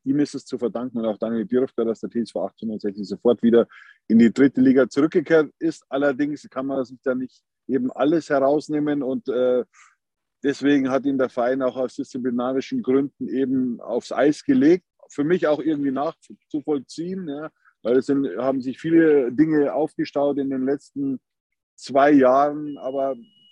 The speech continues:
was ich natürlich nicht so toll finde, dass man ihn mehr oder weniger jetzt so als Bauernopfer sucht, äh, oder beziehungsweise versucht dann eben von seinen eigenen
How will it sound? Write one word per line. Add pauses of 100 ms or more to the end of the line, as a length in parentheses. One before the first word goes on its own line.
(240)
was
ich
natürlich
nicht
so
toll
finde,
dass
man
ihn
mehr
oder
weniger
jetzt
so
als
Bauernopfer
sucht, (220)
äh,
oder
beziehungsweise
versucht
dann
eben
von
seinen (200)
eigenen